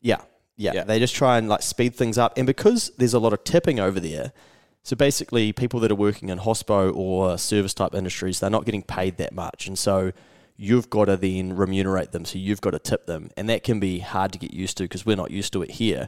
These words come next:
Speaker 2: Mm.
Speaker 1: And so it does suck 'cause it's costly, but the cool thing about it is you start to notice these people are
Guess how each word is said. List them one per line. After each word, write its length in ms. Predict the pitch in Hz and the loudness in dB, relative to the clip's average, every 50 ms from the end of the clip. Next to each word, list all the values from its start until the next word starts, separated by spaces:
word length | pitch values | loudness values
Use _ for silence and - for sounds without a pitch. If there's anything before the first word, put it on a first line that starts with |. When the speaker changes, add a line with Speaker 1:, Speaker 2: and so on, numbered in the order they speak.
| - - | -10 -12
Speaker 2:
Mm. 240 | 107 104 98 87 82 90 - _ _ _ _ _ _ _ - | -12 -12 -12 -12 -16 -18 -20 _ _ _ _ _ _ _ -4
Speaker 1:
And 180 | 123 113 107 - | -2 -2 0 2
so 120 | - 113 117 | 4 4 4
it 100 | 113 - | 4 4
does 200 | 131 135 127 - | 4 2 4 2
suck 260 | - - 120 117 - | 0 0 0 0 0
'cause 160 | - 113 92 | -2 -4 -4
it's 100 | - - | -4 -6
costly, 500 | - - 117 123 - - - 92 85 92 | -4 0 0 0 0 0 -4 -4 -4 -4
but 280 | - - 107 92 - - | -2 0 0 0 0 -2
the 80 | 104 | -8
cool 240 | - - 143 151 160 | 0 2 4 4 4
thing 200 | - - 127 101 | 4 0 -2 0
about 260 | 98 85 90 95 90 | 0 0 0 0 0
it 20 | 98 | 0
is 100 | 98 101 | -2 -2
you 80 | 101 | -2
start 260 | - - 113 107 - - | -2 0 2 0 0 0
to 80 | 120 | -2
notice 280 | 98 98 101 95 98 - | -2 0 0 0 -2 -4
these 160 | - 95 - | -4 -6 -4
people 300 | - - 104 - 98 95 95 | -4 -4 -4 -2 0 0 0
are 80 | 90 | 0